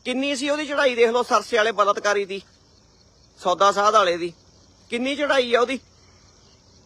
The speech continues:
ਕਿੰਨੇ ਉਹਦੇ, ਕਿੰਨੀ ਉਹਦੀ ਚੜ੍ਹਾਈ ਆ ਦੇਖ ਲਓ, ਕਿੰਨੇ ਉਹਦੇ ਮੰਤਰੀ ਹੋਰ ਸਾਰੇ ਅੱਗੇ ਪਿੱਛੇ ਫਿਰਦੇ ਸੀ। ਪਰ ਫਿਰ ਵੀ ਇੱਕ ਅਦਾਲਤ ਨੇ ਉਹਨੂੰ ਸਜ਼ਾ ਦਿੱਤੀ ਆ ਨਾ, ਬਲਾਤਕਾਰ ਦੇ ਕੇਸ 'ਚ ਅੰਦਰ ਬੈਠਾ ਨਾ, ਬੈਠਾ ਨਾ। ਅਦਾਲਤਾਂ,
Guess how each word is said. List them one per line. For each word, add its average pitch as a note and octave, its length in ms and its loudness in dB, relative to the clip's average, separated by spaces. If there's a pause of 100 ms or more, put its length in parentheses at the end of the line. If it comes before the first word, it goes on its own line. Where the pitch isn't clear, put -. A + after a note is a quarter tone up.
(180)
ਕਿੰਨੇ B3+ 300 4
ਉਹਦੇ, C#4+ 240 8 (540)
ਕਿੰਨੀ B3+ 240 0
ਉਹਦੀ C#4+ 160 -2
ਚੜ੍ਹਾਈ C4+ 340 2
ਆ A#3+ 60 2
ਦੇਖ A#3 120 4
ਲਓ, A#3+ 100 2
ਕਿੰਨੇ B3 320 2
ਉਹਦੇ B3+ 260 4
ਮੰਤਰੀ A3+ 680 -2 (360)
ਹੋਰ A3 220 4
ਸਾਰੇ A3+ 320 2
ਅੱਗੇ G#3+ 200 2
ਪਿੱਛੇ A#3 300 -2
ਫਿਰਦੇ G#3+ 360 -2
ਸੀ। G#3+ 200 -10 (920)
ਪਰ A3 180 4
ਫਿਰ A#3+ 240 0
ਵੀ D4 120 -2
ਇੱਕ D4 180 4
ਅਦਾਲਤ A3+ 340 6
ਨੇ C4+ 80 -2
ਉਹਨੂੰ D#4 160 -2
ਸਜ਼ਾ G#3+ 300 0
ਦਿੱਤੀ C4 320 -6
ਆ B3+ 80 0
ਨਾ, C#4 120 2
ਬਲਾਤਕਾਰ A3+ 460 0
ਦੇ G#3+ 120 -8
ਕੇਸ G#3 180 -4
'ਚ A3 80 -4
ਅੰਦਰ G#3 220 -6
ਬੈਠਾ G#3 360 -2
ਨਾ, B3+ 220 -6 (680)
ਬੈਠਾ C#4+ 360 2
ਨਾ। D4 220 6
ਅਦਾਲਤਾਂ, B3 480 4